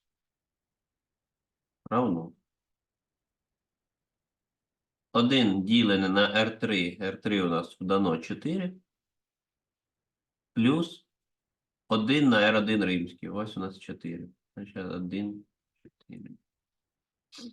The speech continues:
Общий знаменник чотири. Один плюс один — два. Дві четвертих — це одна друга, а це, значить, нуль п'ять ом.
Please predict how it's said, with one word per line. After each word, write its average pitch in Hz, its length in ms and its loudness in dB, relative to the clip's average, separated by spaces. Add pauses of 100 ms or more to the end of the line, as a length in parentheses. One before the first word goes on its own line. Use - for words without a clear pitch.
(1800)
Общий 110 300 -6
знаменник 98 640 2
чотири. 165 800 -2 (1080)
Один 101 320 -2
плюс 98 220 -6
один — 113 320 0
два. 78 460 -4 (2250)
Дві 98 220 2
четвертих — 156 760 -2
це - 140 -2
одна 127 340 2
друга, 151 600 2
а - 40 -2
це, - 160 -4
значить, 98 420 -4
нуль 107 220 2
п'ять 87 420 -4
ом. 82 360 -8